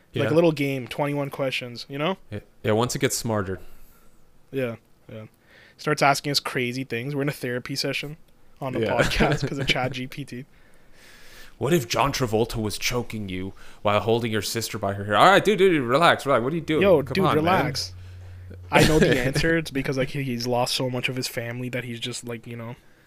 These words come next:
Speaker 1: so sad now. He actually
Speaker 2: Yeah.
Speaker 1: has lost a lot of his family, but anyways, and all his
Speaker 2: Yeah.
Speaker 1: hair. But yeah, that's a
Speaker 2: Damn, I didn't even know that.
Speaker 1: that's
Speaker 2: That
Speaker 1: about
Speaker 2: was
Speaker 1: it.
Speaker 2: complete, completely random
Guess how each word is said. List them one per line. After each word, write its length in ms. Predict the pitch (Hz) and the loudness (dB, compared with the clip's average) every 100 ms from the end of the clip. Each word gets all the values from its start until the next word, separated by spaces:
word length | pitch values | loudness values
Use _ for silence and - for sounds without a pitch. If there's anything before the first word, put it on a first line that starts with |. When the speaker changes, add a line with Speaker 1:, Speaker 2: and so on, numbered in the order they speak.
| - | -12
Speaker 1:
so 300 | - - 123 | -6 -4 -4
sad 360 | - 123 120 123 | -6 -6 -8 -10
now. 180 | 131 - _ _ - | -12 -12 _ _ 0
He 100 | - | 6
actually 260 | 175 - 156 | 6 6 2
Speaker 2:
Yeah. 100 | 131 | 0
Speaker 1:
has 100 | 123 | -2
lost 260 | 117 120 | -6 -6
a 40 | 123 | -8
lot 100 | 120 | -8
of 40 | |
his 100 | 117 | -10
family, 360 | - 117 113 117 | -10 -12 -12 -2
but 180 | 147 143 | 0 2
anyways, 460 | 139 127 117 117 - | 0 -4 -8 -12 -8
and 160 | 143 143 | -2 0
all 140 | 127 123 | 0 -2
his 140 | 92 | -4
Speaker 2:
Yeah. 60 | 90 | -8
Speaker 1:
hair. 220 | 120 120 - - - - - | -10 -12 -16 -20 -20 -16 8
But 160 | 175 | 8
yeah, 280 | 185 180 160 135 - | 10 10 10 4 0
that's 220 | 151 - | -2 0
a 300 | 143 139 135 - _ _ _ | 0 0 -4 -10 _ _ _
Speaker 2:
Damn, 220 | 113 107 | -8 -4
I 40 | 95 | -2
didn't 160 | 107 | 0
even 180 | 113 101 | 0 0
know 160 | 101 101 | -2 0
that. 80 | 98 | 0
Speaker 1:
that's 120 | 98 | -2
Speaker 2:
That 60 | 135 | -4
Speaker 1:
about 100 | 131 | -4
Speaker 2:
was 120 | 98 | -4
Speaker 1:
it. 40 | |
Speaker 2:
complete, 540 | - 104 - 107 - - | -6 -6 -2 -2 -4 -8
completely 460 | 113 104 107 92 | -10 -8 -6 -6
random 500 | 101 101 101 98 95 | -4 -6 -6 -8 -10